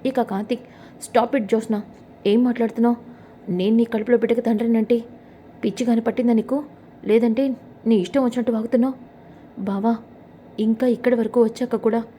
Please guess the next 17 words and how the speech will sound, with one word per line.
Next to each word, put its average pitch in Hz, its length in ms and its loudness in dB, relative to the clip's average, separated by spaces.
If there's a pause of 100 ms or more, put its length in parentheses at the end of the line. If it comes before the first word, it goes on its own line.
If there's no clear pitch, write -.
(360)
ఎందుకు 247 260 2
బావా 208 300 -2 (360)
నిజాన్ని 294 420 0
దాచిపెడుతున్నావు? 226 840 0 (640)
ఆ 185 140 0
రోజు 220 240 0
ఏం 233 220 2
జరిగిందో 226 440 0 (400)
నీకు 240 160 2
గుర్తులేదా?" 233 580 0 (800)
"ఏ 214 100 4
రోజు? 233 300 2 (440)
ఏ 226 140 6
రోజు 285 220 0
ఏం 262 80 0
జరిగింది?" 226 420 2 (1400)
"నేను 214 360 0